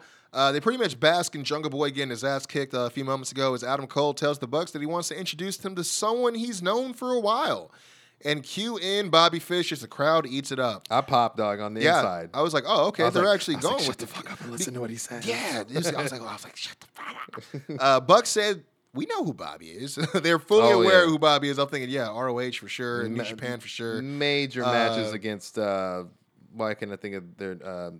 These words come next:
Speaker 2: name? Red Dragon.
Speaker 1: Oh, yeah, hundred percent.
Speaker 2: Ooh, come on, yeah.
Speaker 1: Ooh, ooh, ooh, ooh, twenty-fifth hour, got it. <laughs>
Speaker 2: Yeah, yep.
Speaker 1: Uh, but they said that, uh, uh, they tell Bobby that, you know, as the new guy in A E W, to understand that there's no dispute. This is the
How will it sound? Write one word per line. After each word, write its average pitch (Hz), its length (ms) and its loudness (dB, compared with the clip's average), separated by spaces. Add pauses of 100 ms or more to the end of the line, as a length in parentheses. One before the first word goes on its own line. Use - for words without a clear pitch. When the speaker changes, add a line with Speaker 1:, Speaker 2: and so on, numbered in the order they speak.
Speaker 2:
name? 90 380 -14
Red 101 160 -6
Dragon. 85 400 -8 (140)
Speaker 1:
Oh, 113 120 0
yeah, 113 120 -4
hundred 110 220 -8
percent. 110 360 0
Speaker 2:
Ooh, - 80 -20
come 113 180 -4
on, 92 280 -6
yeah. 98 180 -4
Speaker 1:
Ooh, 92 440 -10
ooh, 98 40 -18
ooh, 85 180 -20 (140)
ooh, 87 220 -20
twenty-fifth 98 360 -16
hour, 92 360 -16
got 92 160 -16
it. 78 140 -20
<laughs> 160 500 0
Speaker 2:
Yeah, 143 280 0 (160)
yep. 120 80 -2 (200)
Speaker 1:
Uh, 139 340 6
but 135 340 2
they 156 120 0
said 147 260 0
that, 143 160 4
uh, 131 320 4
uh, 127 140 2
they 135 100 -6
tell 226 220 2
Bobby 190 320 4
that, 160 220 0
you 160 40 -4
know, 113 260 -4 (120)
as 143 140 -2
the 139 60 -10
new 175 160 -2
guy 135 280 4
in 131 160 -6
A 127 80 -4
E 127 40 -6
W, 131 280 -4
to 127 100 -8
understand 139 380 -6
that - 80 -10
there's 139 240 -6
no 165 260 -2
dispute. 208 880 -4 (360)
This 180 220 -2
is 185 240 -2
the 170 160 0